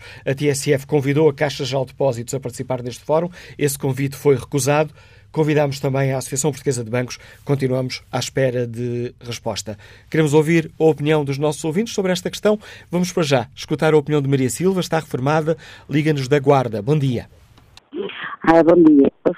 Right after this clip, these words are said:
Speaker 2: seguinte, olha, isto é tão absurdo que não já tomar começar. Pronto, quando foi na altura, que,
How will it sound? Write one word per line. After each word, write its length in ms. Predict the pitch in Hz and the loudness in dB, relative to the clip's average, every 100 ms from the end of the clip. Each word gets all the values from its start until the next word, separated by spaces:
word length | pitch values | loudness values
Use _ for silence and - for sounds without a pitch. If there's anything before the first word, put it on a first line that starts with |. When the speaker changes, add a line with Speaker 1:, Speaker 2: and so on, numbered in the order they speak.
| - | 2
Speaker 2:
seguinte, 260 | 151 - 170 | 4 6 4
olha, 160 | 175 | 4
isto 140 | 196 190 | 2 2
é 20 | |
tão 180 | 175 165 | 4 4
absurdo 440 | - 185 180 151 | 4 4 4 4
que 160 | - 170 | 4 6
não 140 | 160 | 6
já 140 | 160 156 | 6 2
tomar 320 | - - 156 | 2 4 4
começar. 420 | - - - - - - - - - - - - | 4 2 2 -2 -2 -16 -14 -12 -10 -10 -6 2
Pronto, 240 | 294 - | 2 2
quando 320 | - 175 - 143 | 2 4 4 4
foi 140 | 175 | 6
na 100 | 156 | 6
altura, 340 | 147 - 220 | 6 6 6
que, 80 | - | 6